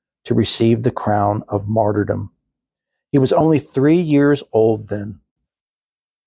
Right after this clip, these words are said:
When Yulita saw her son fall dead in front of her, she sighed with relief, since she was sure that he went to Jesus in paradise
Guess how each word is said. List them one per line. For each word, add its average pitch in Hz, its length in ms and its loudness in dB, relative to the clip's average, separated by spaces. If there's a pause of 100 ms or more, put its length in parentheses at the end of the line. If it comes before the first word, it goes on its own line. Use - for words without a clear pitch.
(520)
When 165 180 2
Yulita 220 640 2
saw 127 640 0
her - 240 -12
son 113 560 -6
fall 117 320 2
dead 107 360 -2
in 113 160 -10
front 104 300 -8
of 107 100 -18
her, 107 320 -6 (240)
she - 160 -20
sighed 104 480 -2
with 113 200 -8
relief, 107 540 -4 (480)
since - 180 -10
she - 200 -6
was 113 160 -2
sure 120 540 -2 (380)
that - 100 -2
he 113 80 2
went 101 260 -4
to 117 80 -6
Jesus 113 520 -8
in 113 100 -4
paradise 110 760 0